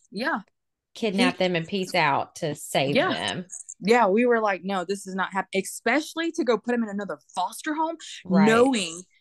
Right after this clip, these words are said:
Speaker 1: knowing what that is doing. And I'm sitting here trying to, and I am trying to educate them on what rad is, and they're inflicting it more. I was like, "You've got to be kidding me."
Speaker 2: It's like trying to
Speaker 1: All the
Speaker 2: scream
Speaker 1: trust.
Speaker 2: underwater. <laughs>
Speaker 1: Yes,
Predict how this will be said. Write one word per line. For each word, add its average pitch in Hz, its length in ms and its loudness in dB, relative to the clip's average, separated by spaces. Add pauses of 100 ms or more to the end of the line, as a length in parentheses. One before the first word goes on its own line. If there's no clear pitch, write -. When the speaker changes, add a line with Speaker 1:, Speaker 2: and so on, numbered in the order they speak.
(120)
Speaker 1:
knowing 302 600 6
what 208 160 0
that 208 120 0
is 202 80 -6
doing. 190 140 -6
And 220 80 -4
I'm 240 80 -2
sitting 277 200 -2
here 269 80 2
trying 262 220 -4
to, 240 120 -8
and 208 180 -4 (280)
I 233 160 2
am 311 140 0
trying 214 460 -2
to 202 160 -6 (100)
educate 190 500 -2
them 156 360 0 (340)
on 165 220 2
what 156 200 2
rad 160 440 0
is, 151 500 0
and 160 140 -2
they're 175 280 4
inflicting 170 760 0
it - 140 -8
more. 147 360 2
I 143 40 0
was 147 140 -6
like, 139 140 -6 (140)
"You've 147 240 -8
got 143 500 2
to 151 180 2
be 139 160 0
kidding 147 320 0
me." 135 100 0
Speaker 2:
It's - 140 -6
like 160 160 -2
trying 170 260 4
to 180 60 8
Speaker 1:
All 214 140 4
the 233 120 -6
Speaker 2:
scream 185 320 2
Speaker 1:
trust. 165 120 6 (140)
Speaker 2:
underwater. 160 600 0 (120)
<laughs> 185 260 -10 (280)
Speaker 1:
Yes, 175 460 -2